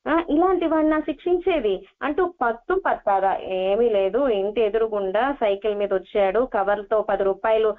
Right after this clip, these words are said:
ఆ, పది రూపాయలు అంటారు, ఒక కవర్లో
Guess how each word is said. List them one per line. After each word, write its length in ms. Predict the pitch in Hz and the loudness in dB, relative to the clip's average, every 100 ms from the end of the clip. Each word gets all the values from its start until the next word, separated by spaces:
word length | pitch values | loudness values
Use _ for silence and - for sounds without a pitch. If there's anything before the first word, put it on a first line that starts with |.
| - - | -8 -8
ఆ, 240 | 214 208 202 | -2 0 0
పది 160 | 214 208 | 0 0
రూపాయలు 360 | 202 240 233 | 0 0 0
అంటారు, 260 | 208 208 233 | 0 0 0
ఒక 120 | 226 | 0
కవర్లో 720 | 202 202 208 220 240 233 190 | 0 0 2 2 2 2 0